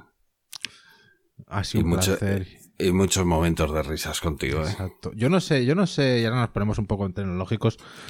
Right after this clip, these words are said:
Speaker 1: a Yahoo qué le está pasando. No sé qué, qué planean ir, porque yo no sé cuánto mercado tienen ni a qué se están dedicando. Porque piensa que a nivel de servidores no tienen nada que hacer contra ni Azure, ni contra Google, ni contra,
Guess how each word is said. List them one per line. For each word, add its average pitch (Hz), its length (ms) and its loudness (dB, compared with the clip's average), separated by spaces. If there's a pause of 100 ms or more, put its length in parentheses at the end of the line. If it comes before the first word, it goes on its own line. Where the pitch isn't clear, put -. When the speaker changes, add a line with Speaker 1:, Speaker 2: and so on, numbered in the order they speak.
(160)
Speaker 1:
a 104 140 0
Yahoo 104 320 0
qué 151 100 0
le 147 60 4
está 110 240 0
pasando. 90 460 0
No 101 120 4
sé 113 460 4
qué, 101 140 0
qué 104 200 0
planean 92 440 2
ir, 101 220 0
porque 95 360 0
yo 85 280 -2
no 92 180 0
sé 113 240 0
cuánto 110 360 2
mercado 101 520 2
tienen 120 460 2
ni 98 100 4
a 85 80 0
qué 98 140 -2
se 113 100 0
están 107 260 0
dedicando. 98 560 2 (600)
Porque 92 260 0
piensa 107 260 2
que - 80 -2
a 95 40 2
nivel 101 260 4
de 143 80 6
servidores 135 840 2 (400)
no 107 200 2
tienen 110 240 4
nada 92 120 2
que 85 60 -6
hacer 82 280 -6
contra 87 460 0
ni 87 100 0
Azure, 165 380 4
ni 139 80 2
contra 92 320 0
Google, 175 500 4
ni 110 120 4
contra, 87 480 -2